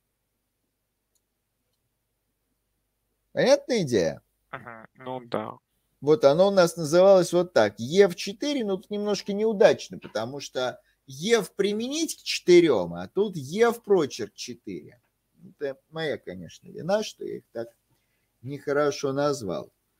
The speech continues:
Speaker 1: Смотрите, «Е» в применить к четырем — это высказывание, а «Е» в подчеркивании четыре — это его доказательство.
Speaker 2: Мгм.
Speaker 1: Вот. Фух. Жуть! Что еще можно доказать?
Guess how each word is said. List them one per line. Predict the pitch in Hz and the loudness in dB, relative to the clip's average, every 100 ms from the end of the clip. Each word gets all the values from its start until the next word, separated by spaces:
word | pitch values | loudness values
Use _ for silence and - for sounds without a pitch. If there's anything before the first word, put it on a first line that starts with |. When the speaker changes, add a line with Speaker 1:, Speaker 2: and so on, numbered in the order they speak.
| _ | _
Speaker 1:
Смотрите, | - 196 208 131 - 92 - | 2 8 8 8 0 -4 -4
«Е» | 135 180 262 226 | -4 4 6 6
в | - | 4
применить | 202 220 269 392 - | 0 0 0 -2 -2
к | |
четырем — | - 208 185 175 151 123 185 | -4 -2 4 6 6 4 2
это | 226 | 0
высказывание, | 269 277 - 196 127 95 87 78 71 64 65 _ _ _ | -2 -2 2 4 4 2 -4 -8 -12 -16 -20 _ _ _
а | - 147 | 4 6
«Е» | 185 226 269 254 | 6 6 4 4
в | - | 4
подчеркивании | 233 214 - 302 349 311 233 190 | 2 2 2 0 0 -2 -4 -4
четыре — | 165 - - 123 110 | -8 -12 -4 -2 0
это | 185 190 | -2 -2
его | 208 208 | 0 2
доказательство. | 190 180 175 160 123 90 - - - 69 - _ _ _ _ _ | 2 0 0 0 -2 -8 -10 -18 -16 -20 -20 _ _ _ _ _
Speaker 2:
Мгм. | 135 120 127 _ _ _ _ _ _ _ _ _ _ - | -14 -12 -16 _ _ _ _ _ _ _ _ _ _ -12
Speaker 1:
Вот. | 135 156 147 82 - _ _ _ _ _ _ _ _ _ _ | -4 0 0 0 -6 _ _ _ _ _ _ _ _ _ _
Фух. | - 117 127 117 113 101 95 85 78 - - - _ _ _ _ _ _ _ _ _ _ _ _ - | -4 0 2 4 4 2 2 2 0 -6 -20 -20 _ _ _ _ _ _ _ _ _ _ _ _ -2
Жуть! | 120 156 240 147 - - _ | 4 8 10 10 6 -6 _
Что | - - 294 | -6 2 4
еще | 277 - 233 | 4 2 0
можно | 185 151 127 131 | 2 2 2 0
доказать? | 117 117 123 117 101 73 - - | -2 2 4 4 2 -6 -8 -16